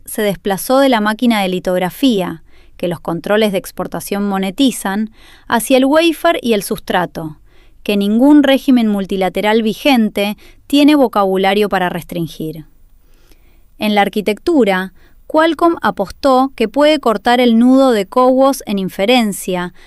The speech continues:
antes de que alguien diseñe el instrumento que lo haría irrelevante. Tres desplazamientos. La pregunta que convergen es siempre la misma. ¿Quién controla el próximo choke point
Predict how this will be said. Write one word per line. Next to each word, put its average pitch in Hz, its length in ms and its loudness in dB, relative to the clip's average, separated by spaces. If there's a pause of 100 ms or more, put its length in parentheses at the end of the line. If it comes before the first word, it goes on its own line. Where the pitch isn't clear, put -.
(140)
antes 320 400 2
de 233 140 2
que 208 140 0
alguien 262 360 4
diseñe 254 600 2
el 208 120 -4
instrumento 214 720 -2
que 220 100 -2
lo 185 120 0
haría 196 240 0
irrelevante. 170 920 -4 (120)
Tres 226 240 -2
desplazamientos. 175 1120 -6 (160)
La 175 200 -6
pregunta 214 400 0
que 196 140 -4
convergen 214 840 -2
es 190 160 -6
siempre 196 340 -2
la 175 140 -2
misma. 165 560 -8 (560)
¿Quién 262 220 2
controla 208 500 0
el 180 120 -2
próximo 185 420 -4
choke 190 360 -4
point 175 320 -6